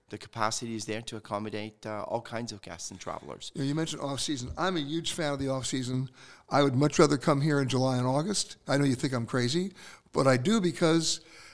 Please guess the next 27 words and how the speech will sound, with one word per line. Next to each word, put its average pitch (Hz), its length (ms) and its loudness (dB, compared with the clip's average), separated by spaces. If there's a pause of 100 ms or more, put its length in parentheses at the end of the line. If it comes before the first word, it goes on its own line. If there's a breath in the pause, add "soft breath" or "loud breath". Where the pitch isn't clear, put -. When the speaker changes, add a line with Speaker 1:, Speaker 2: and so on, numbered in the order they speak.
(260 loud breath)
Speaker 2:
I, 139 100 0 (140)
you 151 100 0
know, 139 60 -2
it's 131 140 -6
like 139 120 0
Palm 151 240 0
Springs. 127 300 -2
"Oh, 170 100 6
it's 160 140 2
a 147 40 2
dry 135 360 2
heat." 120 280 0
I 156 120 4
know. 123 260 2 (180 loud breath)
My 147 140 0
oven 165 260 4
is 127 120 -2
a - 40 -2
dry 127 200 2
heat, 127 200 0
but 131 120 -4
I 127 40 2
don't 123 160 0
live 131 200 2
there 127 160 4
either. 160 380 4
However, 156 680 6